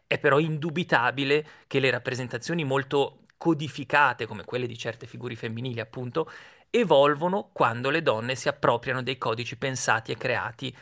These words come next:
in gran parte da uomini. E nasce così questa prospettiva che è davvero una carrellata di personaggi femminili notevoli,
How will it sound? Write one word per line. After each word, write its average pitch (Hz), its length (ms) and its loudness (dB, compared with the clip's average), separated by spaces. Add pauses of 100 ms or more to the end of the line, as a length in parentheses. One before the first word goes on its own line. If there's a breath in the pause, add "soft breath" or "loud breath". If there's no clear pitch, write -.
(120)
in 170 160 0
gran 147 240 2
parte 117 380 -2
da 131 100 4
uomini. 110 480 -2 (340 loud breath)
E 170 200 -4
nasce 190 260 4
così 185 220 2
questa 156 260 2
prospettiva 165 560 0
che 135 120 0
è - 20 4
davvero 139 220 2
una 117 140 -2
carrellata 143 720 4
di 117 80 -8
personaggi 127 540 0
femminili 139 420 -6
notevoli, 160 720 0